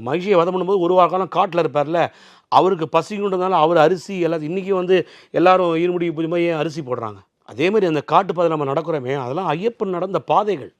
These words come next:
இது ஐயப்பனால் நடந்த பாதை இதெல்லாம். இந்த காட்டு பாதை எல்லாமே ஐயப்பன் நடந்து போனது தான் நாம போகிறோம். அதுதான் ஐயப்பனுடைய சுவாமியின் பூங்காவனம். ஐயப்பனுடைய பூங்காவனத்தில் நாமெல்லாம் நடக்கும் பொழுது நம்பியார் சாமி வந்து அந்த அளவு நேம நிஷ்டையோட, விரத பலத்தோட,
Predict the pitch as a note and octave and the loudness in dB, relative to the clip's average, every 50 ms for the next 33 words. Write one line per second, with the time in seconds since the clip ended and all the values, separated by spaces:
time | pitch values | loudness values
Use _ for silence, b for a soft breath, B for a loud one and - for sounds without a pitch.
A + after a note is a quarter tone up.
0 | _ _ _ A#2+ A#2 A#2 A2+ C3 E3+ G#3 - - - G#3 A3 A3 A3 G#3+ G3 F3+ | _ _ _ -14 -14 -10 -8 -2 0 0 0 0 0 2 4 4 4 4 2 0
1 | F#3 F#3 F#3 F3 E3 - D3+ D#3+ G3 G3+ G3 E3+ D3 C3+ B2+ B2+ A#2+ - - _ | 0 0 0 -2 -2 2 4 4 4 4 4 0 0 0 -2 -4 -6 -8 -10 _
2 | _ - G#2+ G#2+ - C#3+ E3 F#3 D#3 G3 D#3 F3+ F3 E3+ E3+ E3 F3 F3+ G3 A3 | _ -16 -16 -4 2 2 2 2 2 -2 0 0 0 0 0 -2 -4 -4 -4 -4
3 | G3+ E3 E3 F#3+ G3 E3+ F#3+ E3+ D#3 B B B B B _ C#3+ D3+ G3 G#3 G#3 | -4 -4 -2 -4 -4 -2 -4 -6 -6 B B B B B _ 0 0 0 0 0
4 | F3+ F3+ F#3 F#3 G3 G#3+ G3+ E3+ F3 G3+ A3+ G#3 E3+ G3 G3 F#3 D3+ A2+ - _ | -2 -2 -2 -2 -2 -2 2 4 4 4 4 4 2 0 0 0 0 -2 -6 _
5 | _ - A#2 B2 D3+ G3 A3 F#3 D#3+ E3+ F#3 D3+ E3+ F3 F3 E3 D#3+ D3+ C#3+ B2+ | _ -12 -8 -6 -4 -2 -2 0 0 -2 -2 -4 -4 -4 -4 -2 0 -2 -2 -2
6 | - D3 D3 D#3+ E3+ E3 D#3 D#3 C#3 - D#3+ E3 D#3+ D#3 D3+ C#3+ C3+ B2 G#2+ G2+ | -2 -2 0 0 0 -2 -4 -6 -6 -8 -8 -6 -2 0 0 0 0 -2 -6 -10
7 | _ _ - A#2 C3 D#3+ D#3+ D3 D#3 D#3 C#3+ C3 A#2 A2+ D#3+ E3+ F3 E3+ E3 D#3 | _ _ -12 -8 -8 -8 -6 -6 -4 -4 -2 -4 -4 -6 -8 -6 -4 -4 -4 -6
8 | D3+ B2+ C3 C3 B2+ C3 B2+ C3 D3 D#3 D3 C3+ C#3 D3 C3 C#3 C3+ C3+ C#3+ D3+ | -6 -10 -12 -10 -10 -10 -8 -8 -8 -8 -8 -8 -8 -8 -10 -12 -10 -10 -10 -8
9 | F#3 G#3 b b b b b b b b b - B2 B2 C#3+ D#3 D#3 C#3 C3 C#3+ | -8 -10 b b b b b b b b b -12 -10 -2 0 0 0 0 -4 -6
10 | C#3 C#3 C3+ C3+ C#3 D#3+ E3+ G3 E3+ C#3 B2 C3 C#3 C#3+ D3+ F3 G3 F#3+ E3+ C#3 | -6 -6 -6 -6 -8 -6 -6 -6 -6 -4 -6 -6 -4 -4 -4 -2 -4 -4 -6 -8
11 | A#2 - _ _ - C#3 B2+ C3+ D#3 E3+ E3+ E3 D#3+ D#3 C#3 - - D#3+ D3+ D#3 | -10 -16 _ _ -16 -12 -10 -8 -8 -6 -6 -6 -6 -8 -8 -10 -10 -10 -8 -6
12 | E3 F3+ F#3+ E3+ C3+ C3+ C#3 D3+ D#3 D#3 C3+ C#3 C#3 B2+ - _ D#3 D#3+ E3+ G#3 | -6 -8 -8 -8 -8 -6 -6 -4 -4 -4 -4 -4 -6 -8 -6 _ -4 -4 -4 -4
13 | G#3 | -8